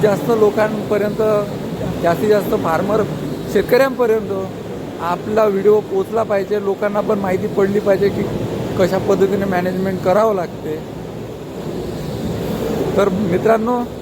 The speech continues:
शेअर करा, लाईक करा, सबस्क्राईब करा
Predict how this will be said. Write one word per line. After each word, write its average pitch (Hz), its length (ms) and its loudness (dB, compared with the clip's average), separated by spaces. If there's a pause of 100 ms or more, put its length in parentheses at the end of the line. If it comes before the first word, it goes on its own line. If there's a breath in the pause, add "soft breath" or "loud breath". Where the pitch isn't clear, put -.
(320)
शेअर 208 200 2
करा, 220 380 2 (120)
लाईक 170 200 -2
करा, 196 640 -2 (180)
सबस्क्राईब 226 560 2
करा 170 220 2